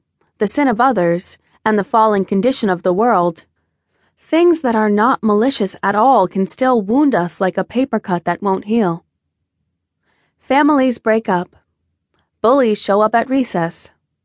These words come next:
War and famine and heartbreak prowl the corners of the world and the channels on your T V.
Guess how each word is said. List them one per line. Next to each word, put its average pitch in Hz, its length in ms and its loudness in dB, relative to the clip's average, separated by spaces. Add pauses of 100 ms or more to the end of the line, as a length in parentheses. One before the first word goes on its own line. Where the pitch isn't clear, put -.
(580)
War 254 300 4
and 226 260 -2
famine 226 400 0
and 196 140 -4
heartbreak - 640 -4
prowl 220 380 0
the 208 80 -4
corners 226 440 -2
of 180 120 -4
the 180 100 0
world 190 480 0
and 233 220 0
the 220 60 0
channels 214 360 -2
on 185 140 0
your 185 100 0
T 196 240 -2
V. 190 340 -2